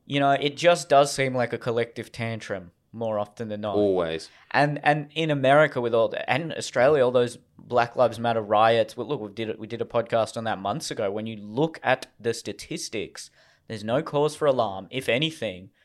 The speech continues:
Speaker 1: you're less likely to be shot by the police if you're black when you account for crime. But yeah, you know, that's, don't wanna delve into that. Uh, well, we did. Don't wanna delve
Speaker 2: <laughs>
Speaker 1: into that again. Um,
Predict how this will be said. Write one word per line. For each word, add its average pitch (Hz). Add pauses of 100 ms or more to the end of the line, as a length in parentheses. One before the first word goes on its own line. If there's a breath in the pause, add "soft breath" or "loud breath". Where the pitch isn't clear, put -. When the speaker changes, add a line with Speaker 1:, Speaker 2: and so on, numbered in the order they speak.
(520)
Speaker 1:
you're 131
less 165
likely 143
to 127
be 117
shot 113
by 117
the 110
police 107
if -
you're 107
black 98
when 131
you 127
account 110
for -
crime. 101
But 87
yeah, 87
you 90
know, 85
that's, 87 (240)
don't 98
wanna 92
delve 92
into 90
that. 90 (500 soft breath)
Uh, 101
well, 110
we 117
did. 117 (360)
Don't 101
wanna 98
delve 104
Speaker 2:
<laughs> 123
Speaker 1:
into 104
that 101
again. 92 (520 soft breath)
Um, 98